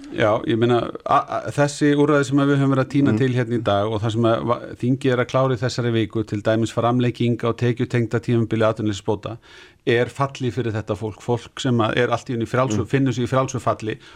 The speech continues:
Speaker 1: Við erum að láta það hafa fallíf til þess að mýkja lendinguna, ö, en við erum líka heiðarlega á sama tíma og, og, og, hérna, og viðurkennum það að við erum ekki með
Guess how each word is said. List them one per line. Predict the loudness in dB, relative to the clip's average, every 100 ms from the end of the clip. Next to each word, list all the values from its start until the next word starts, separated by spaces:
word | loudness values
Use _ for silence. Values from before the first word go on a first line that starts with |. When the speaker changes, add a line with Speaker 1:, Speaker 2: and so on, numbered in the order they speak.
| -6
Speaker 1:
Við | 2 4 4
erum | 4
að | 2
láta | 2 0 2
það |
hafa | 2 2 2
fallíf | 0 -2 -8 -10 -14 -20 -10
til | -2 0
þess | 2 2
að | 2 2 0
mýkja | 0 2 2 2
lendinguna, | 2 0 0 0 -2 -6 -18 -20 -20 _ 0
ö, | 2 2 2
en | 0 0
við | 0 2 4 4
erum | 2
líka | 2 0
heiðarlega | 2 2 4 2 2
á |
sama | 2 0
tíma | 0 0 0 0 0
og, | 0 0 -2 -4
og, | -2 0 -2 -2
og, | 0 0
hérna, | 0 0 2 2 2 -4 -20 _ -6
og | -2 4
viðurkennum | 4 6 4 2 0 0 2
það | 0 0
að | 2
við | 2 4
erum | 4
ekki | 2 2 2
með | 2 4